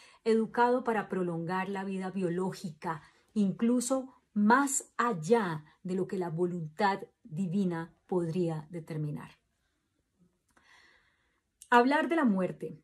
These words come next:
y de cómo vivir el final de la vida debería ser parte de la educación cívica.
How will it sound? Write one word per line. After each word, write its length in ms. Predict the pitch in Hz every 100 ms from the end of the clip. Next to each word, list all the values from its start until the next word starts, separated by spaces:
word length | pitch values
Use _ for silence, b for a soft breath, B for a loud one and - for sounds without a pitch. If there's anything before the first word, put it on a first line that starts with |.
| _
y 120 | 240
de 260 | 226 214 214
cómo 360 | - 285 262 185
vivir 600 | 147 147 196 180 220 180
el 160 | 196 170
final 460 | - 180 175 170
de 80 | 165
la 120 | 175
vida 380 | 165 170 175 180
debería 460 | - 214 220 247 285
ser 320 | 277 277 277
parte 400 | - 262 269 269
de 140 | 254 226
la 80 |
educación 640 | 190 175 160 156 - 165 160
cívica. 580 | - 180 156 151 151